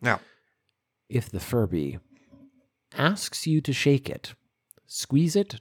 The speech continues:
Speaker 2: turn it upside down, or pull its tail, it might forget it asked you to do it
Speaker 1: <laughs>
Speaker 2: and respond normally after you do what it asks.
Speaker 1: Just like a baby. Turn it upside down, shake it,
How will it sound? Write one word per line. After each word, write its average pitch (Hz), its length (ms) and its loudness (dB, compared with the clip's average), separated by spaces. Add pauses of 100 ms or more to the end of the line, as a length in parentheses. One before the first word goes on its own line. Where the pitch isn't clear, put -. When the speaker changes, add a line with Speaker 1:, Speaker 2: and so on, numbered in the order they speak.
Speaker 2:
turn 160 220 2
it 165 140 2
upside 135 400 0
down, 175 420 0 (580)
or 247 220 0
pull 269 220 -2
its - 180 -6
tail, 190 500 0 (880)
it 123 140 2
might 196 320 0
forget 175 440 4 (140)
it 139 140 -2
asked - 380 -2
you 180 120 2
to 156 120 0
do 160 260 4
it - 260 -8 (260)
Speaker 1:
<laughs> 131 260 0
Speaker 2:
and 117 160 2
respond 151 520 4
normally 101 520 2
after 107 320 -2
you 107 200 0
do 107 240 4
what 85 240 -2
it 87 100 -2
asks. - 720 -8
Speaker 1:
Just 170 220 6
like 165 140 8
a 143 60 6
baby. 107 360 2
Turn 143 260 4
it 170 80 4
upside 170 300 4
down, 120 160 12 (100)
shake 131 320 8
it, 143 80 8